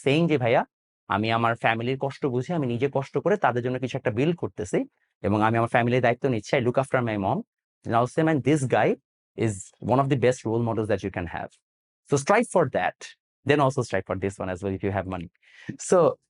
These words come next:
এটা হচ্ছে যে আপনার জন্য সবচেয়ে ইম্পর্টেন্ট, look after your family। আমি আশা করি যে এই ছয়টা বৈশিষ্ট্য যদি আপনারা যারা ইয়াং আছেন একটু নিজেদের মধ্যে হচ্ছে যে চিন্তা করেন,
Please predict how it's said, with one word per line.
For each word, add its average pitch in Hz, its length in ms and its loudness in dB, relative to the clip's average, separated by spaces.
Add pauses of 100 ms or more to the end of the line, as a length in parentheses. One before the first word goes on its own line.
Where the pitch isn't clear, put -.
(160)
এটা 190 220 4
হচ্ছে 190 200 2
যে 175 80 2
আপনার 170 200 0
জন্য 170 80 2
সবচেয়ে 165 300 -4
ইম্পর্টেন্ট, 92 360 -2
look 143 120 2
after 127 280 0
your 90 140 -10
family। 82 220 -14 (180)
আমি 135 180 4
আশা 175 200 2
করি 226 180 4
যে 202 100 4
এই 175 180 2
ছয়টা 156 360 2
বৈশিষ্ট্য 123 500 -4 (340)
যদি 98 140 2
আপনারা 123 400 2 (140)
যারা 113 140 2
ইয়াং 113 280 0
আছেন 160 320 -10
একটু 165 220 -4
নিজেদের 147 240 -4
মধ্যে 151 260 -4
হচ্ছে 151 140 -6
যে 143 120 -2
চিন্তা 147 280 -2
করেন, 117 220 -2